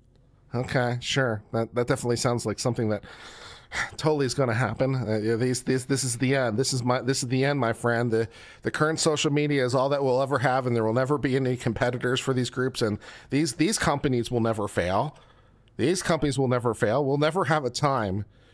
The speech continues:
when there's no longer a, <laughs> when, when what's Instagram, 'cause Instagram has failed or whatever, you know, there's no, there's never gonna be a time where these things have failed, or even Google has failed. Alphabet has failed.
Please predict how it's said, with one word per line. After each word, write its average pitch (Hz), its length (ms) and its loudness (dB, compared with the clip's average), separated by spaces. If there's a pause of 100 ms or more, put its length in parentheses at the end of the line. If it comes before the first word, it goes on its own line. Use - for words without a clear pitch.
(160)
when 127 260 2
there's 123 260 0
no 127 180 2
longer 127 520 2
a, 107 280 0 (340)
<laughs> - 380 -20
when, 139 200 0 (200)
when 139 340 0
what's 143 320 0
Instagram, 120 500 0
'cause 131 160 -2
Instagram 131 420 0
has 120 140 0
failed 127 480 0
or 110 160 0 (360)
whatever, 147 480 2
you 139 120 2
know, 139 220 2
there's 139 180 0
no, 170 100 2
there's 175 220 2
never 214 180 2
gonna 180 220 2
be 160 120 0
a 147 40 -2
time 151 260 2
where 135 120 2
these 127 180 0
things 135 240 0
have 123 120 0
failed, 123 560 0 (340)
or 156 180 2
even 185 260 0
Google 170 640 0
has 113 200 0
failed. 87 540 -4 (320)
Alphabet 170 560 0
has 95 280 0
failed. 85 580 -4